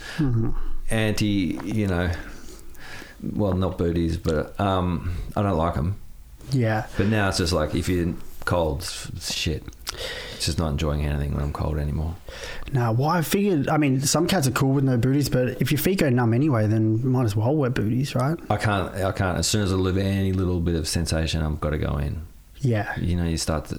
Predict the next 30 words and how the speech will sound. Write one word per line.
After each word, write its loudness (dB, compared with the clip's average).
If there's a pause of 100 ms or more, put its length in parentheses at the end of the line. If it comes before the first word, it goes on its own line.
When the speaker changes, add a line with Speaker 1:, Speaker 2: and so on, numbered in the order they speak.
Speaker 2:
it's, -8
it's, -6
you -4
can't -2
t-, -2
feel -2
your -2
balls 0
so -2
much. -4
It's, -6 (200)
it's -6
done -2 (500)
for 0
me. -2 (320)
Speaker 1:
I 2
think, 0
like, 2
the 2
hurdle 2
of 0 (380)
booties, 4
especially 0
in 4
the 2
early 2
days, 4
is 4
when 4
you, 2